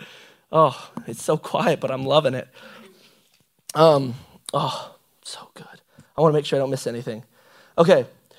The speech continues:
um, point number three. We got five minutes, but just amazing. Um, point number three, the gift of the Holy Spirit is your final ingredient to a healthy foundation.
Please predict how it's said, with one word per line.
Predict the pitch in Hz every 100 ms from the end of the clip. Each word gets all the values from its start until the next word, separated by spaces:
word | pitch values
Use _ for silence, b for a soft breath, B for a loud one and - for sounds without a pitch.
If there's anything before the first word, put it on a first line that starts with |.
| b b b
um, | 160 160 156 147 143 _ - -
point | 208 214
number | 202
three. | 190 180 131
We | 117
got | 175 151 _ _
five | - 190 180 175
minutes, | 180 127 -
but | 143 156 - -
just | - 151
amazing. | 156 160 220 151 107 - B B B
Um, | - 170 147 110 _ _ -
point | - 247
number | 240
three, | 233 208 139 b b b
the | 165
gift | 160 - 262 302 - -
of | 226 214
the | 208
Holy | 185 226 220
Spirit | - 214 202
is | 180
your | 151 156
final | - 254 226 254 247 240
ingredient | 190 180 165 208 214 214 208
to | - 165
a |
healthy | 143 190 208 - 208
foundation. | - 185 180 165 165 - -